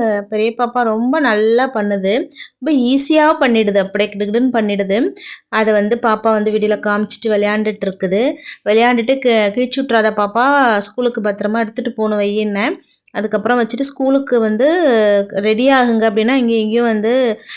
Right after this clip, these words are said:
என்ன சமைக்கிறீங்க, என்ன பொரியல் பண்றீங்க, என்ன காய் பண்றீங்க வந்து கேட்டுட்டு இருக்கிறாங்க. அவங்களுக்கு வந்து வெ-, வெரைட்டி வெஜிடபிள் ரைஸ், தயிர் சாதம், லெமன் சாதம், அப்புறம் வந்து தக்காளி சாதம், சாம்பார் சாதம் மெயினா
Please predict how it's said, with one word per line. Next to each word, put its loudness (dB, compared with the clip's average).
என்ன 2
சமைக்கிறீங்க, 2
என்ன 2
பொரியல் 2
பண்றீங்க, 2
என்ன 2
காய் 0
பண்றீங்க 0
வந்து 0
கேட்டுட்டு -2
இருக்கிறாங்க. -2
அவங்களுக்கு 2
வந்து 2
வெ-, -2
வெரைட்டி 2
வெஜிடபிள் 0
ரைஸ், 0
தயிர் 0
சாதம், 0
லெமன் 0
சாதம், -2
அப்புறம் 0
வந்து 0
தக்காளி 0
சாதம், 0
சாம்பார் 4
சாதம் 0
மெயினா 0